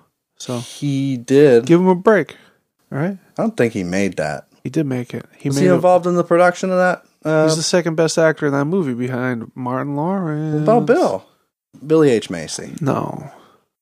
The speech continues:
Speaker 2: I know.
Speaker 1: What was he good in? Parent Trap?
Speaker 2: Mm-hmm. Oh, he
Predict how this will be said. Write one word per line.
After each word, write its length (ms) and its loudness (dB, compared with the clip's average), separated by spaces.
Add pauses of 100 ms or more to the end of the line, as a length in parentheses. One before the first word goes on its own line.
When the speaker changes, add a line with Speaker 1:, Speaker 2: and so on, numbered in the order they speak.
(140)
Speaker 2:
I 100 0
know. 180 -4 (420)
Speaker 1:
What 100 4
was 100 4
he 160 0
good 180 0
in? 240 -8 (380)
Parent 300 2
Trap? 320 2 (720)
Speaker 2:
Mm-hmm. 520 -6
Oh, 160 4
he 100 -4